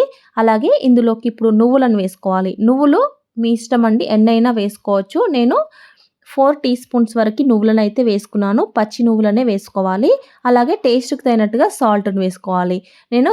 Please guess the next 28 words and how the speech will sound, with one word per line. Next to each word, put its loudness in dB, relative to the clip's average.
రెండున్నర 2
టీ -2
స్పూన్స్ -4
వరకు -2
సాల్ట్‌ను 0
వేసుకుంటున్నాను. -2
అలాగే 2
రెండున్నర 2
టేబుల్ 0
స్పూన్స్ -4
కారాన్ని 2
వేసుకుంటున్నాను. -4
ఈ 2
ఉప్పు -2
కారాలు 2
మనం 2
పిండినంతా 0
మొత్తం -6
కలిపిన -2
తర్వాత -4
పిండిని -2
టేస్ట్ -4
చూసుకుంటే -4
తెలిసిపోతుంది. -4
ఏవైనా 0
తక్కువ -2
అవుతే -4
మళ్ళీ 0